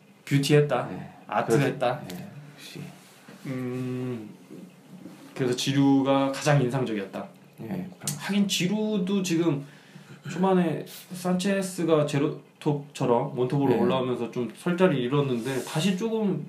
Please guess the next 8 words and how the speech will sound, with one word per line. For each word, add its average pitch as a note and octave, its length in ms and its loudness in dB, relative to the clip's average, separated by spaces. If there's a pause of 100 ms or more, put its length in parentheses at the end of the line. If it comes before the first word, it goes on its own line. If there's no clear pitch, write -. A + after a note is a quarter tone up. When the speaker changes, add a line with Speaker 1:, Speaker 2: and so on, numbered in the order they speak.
(140)
Speaker 2:
네. F#3 60 -12
Speaker 1:
살아나는 A#3+ 400 -2
것 A3+ 100 -4
같아요. C3+ 340 -4 (380)
Speaker 2:
조커로 F3 720 2 (200)
나오면서 A2+ 680 0 (180)
이제 - 140 -12
좀 A2+ 280 -12